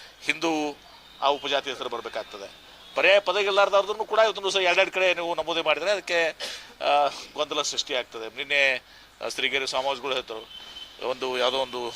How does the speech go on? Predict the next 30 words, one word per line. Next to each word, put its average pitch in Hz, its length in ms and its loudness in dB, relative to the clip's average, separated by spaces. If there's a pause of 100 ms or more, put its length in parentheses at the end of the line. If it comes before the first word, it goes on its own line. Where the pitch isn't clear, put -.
(120)
ಜಾತಿ 123 240 2
ಬಗ್ಗೆ 120 240 -2
ಹೇಳ್ತಾ 110 200 0
ಇದ್ರು. 98 180 -8 (840)
ಇದ್ರೆ 180 220 2
ಈ 170 120 -2
ಒಂದು 170 240 0
ಶಬ್ದ 160 180 2
ಈ 160 80 6
ಕಡೆ, 208 200 4
ಒಂದು 196 160 2
ಶಬ್ದ 151 160 0
ಈ 147 100 2
ಕಡೆ, 127 200 -2
ಹಿಂಗೆಲ್ಲನೂ 190 360 0
ಕೂಡ 180 160 -4
ಆಗಿದಾವೆ. 135 440 2 (340)
ಅವೆಲ್ಲನೂ 135 340 -2
ಕೂಡ 165 140 -6
ಗಮನಕ್ಕೆ 120 480 -8
ತಂದಿದ್ದೀವಿ. 123 380 -10 (480)
ಇದೆಲ್ಲವೂ 120 380 -4
ಸರಿ 143 200 -2
ಹೋಗ್ತದೆ. 160 540 -4
ಮತ್ತು 156 160 -16
ಇದು 170 100 -10
ಜಾತಿ 113 280 -12
ಗಣತಿ 117 320 -10
ಅಲ್ಲಿ 98 180 -10
ಅಲ್ಲ, - 160 -14